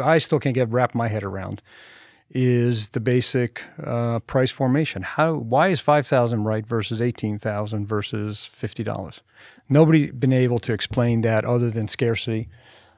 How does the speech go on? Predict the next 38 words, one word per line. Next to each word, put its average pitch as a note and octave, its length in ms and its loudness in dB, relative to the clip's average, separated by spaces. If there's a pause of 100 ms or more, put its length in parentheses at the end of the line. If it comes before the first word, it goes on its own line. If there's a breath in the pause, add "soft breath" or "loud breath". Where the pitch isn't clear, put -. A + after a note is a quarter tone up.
(140)
that A2+ 180 -8
there A#2+ 140 -6
is A2 100 -10
a A#2+ 40 -6
limited A#2 320 -4
number A2 220 -2
of G2 60 -6
Bitcoins A2 520 -6
that A2+ 100 -4
are G#2+ 40 -6
gonna G#2 120 -6
be G#2 140 -4
out G2+ 220 -4
there G#2+ 220 -2
or, G2+ 180 -6
or, G#2+ 380 -6
you A2+ 100 -6
know, G#2 80 -8
any A2 240 -6
other G2+ 140 -8
cryptocurrency. A2 880 -6 (600 loud breath)
Um, G#2+ 300 0
but B2 140 2
when C#3 120 6
you C3+ 80 8
hear D#3+ 220 10
about, B2+ 360 4
you B2 80 2
know, G#2+ 120 2
airdrops A#2+ 640 4
of, G#2+ 280 4
you A2+ 80 0
know, F#2+ 140 0
hundred A#2+ 220 0
twenty-five A#2 360 2
million A2+ 220 0
dollars G#2+ 220 0
equivalent A#2+ 580 -2